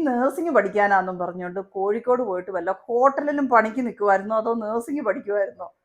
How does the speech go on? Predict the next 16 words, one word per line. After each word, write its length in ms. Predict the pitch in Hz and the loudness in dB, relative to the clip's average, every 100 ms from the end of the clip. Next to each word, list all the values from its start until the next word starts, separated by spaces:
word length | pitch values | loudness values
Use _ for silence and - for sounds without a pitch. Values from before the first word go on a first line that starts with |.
| _ _ _ - | _ _ _ 2
കാരണം 600 | 190 285 285 247 240 - _ _ 330 269 | 4 4 -2 -6 -8 -12 _ _ -8 0
എനിക്ക് 340 | 285 349 403 | 2 4 6
പോലും 280 | 359 370 254 | 6 8 8
അറിയാൻ 260 | 220 226 | 6 2
മേലാത്ത 300 | 220 202 196 | 2 0 0
കുക്കിംഗ് 500 | 208 202 190 247 247 | -2 -6 -8 -6 -6
നിനക്കറിയാമല്ലോ" 880 | 196 196 190 185 180 185 180 170 170 | -6 -2 0 0 0 -2 -2 -6 -8
എന്ന്. 140 | 156 - _ _ _ _ _ - | -8 -16 _ _ _ _ _ -8
ഞാനിതൊക്കെ 640 | 220 226 269 277 226 233 226 | 0 4 4 2 0 -2 -2
പഠിക്കാൻ 380 | 185 - 226 226 | -2 0 -2 0
കാരണം 380 | 185 170 185 196 | 0 0 -2 -6
എന്തെന്ന് 280 | 165 170 | -8 -10
ചോദിച്ചിട്ടുണ്ടെങ്കിൽ 760 | 175 160 175 175 156 156 208 220 214 | -8 -8 -10 -12 -8 -8 -8 -12 -4
ഞങ്ങളൊരു 440 | 220 262 233 240 233 | 0 4 4 2 -2
കർഷക 400 | 180 - 233 240 | -4 -2 -2 0
കുടുംബമാണ്. 640 | 233 170 165 180 143 120 | -2 -6 -4 -2 -2 -6